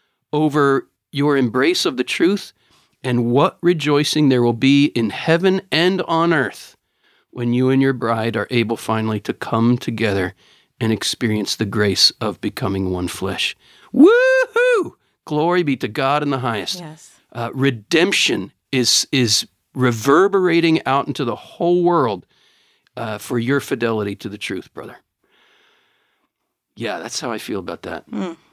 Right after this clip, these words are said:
Speaker 1: Good on you, Dom. And good on everybody out there who is struggling to be faithful to the truth.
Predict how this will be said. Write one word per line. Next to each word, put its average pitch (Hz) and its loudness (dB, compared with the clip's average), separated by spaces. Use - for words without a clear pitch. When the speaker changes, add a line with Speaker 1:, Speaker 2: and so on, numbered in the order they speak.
Speaker 1:
Good 131 -2
on 107 2
you, 101 0
Dom. 95 -2
And 123 -4
good 156 2
on 156 4
everybody 120 0
out 117 -4
there 101 -2
who 120 -2
is 123 0
struggling 147 2
to - -10
be 139 -2
faithful 160 -2
to - -10
the 143 -6
truth. - -4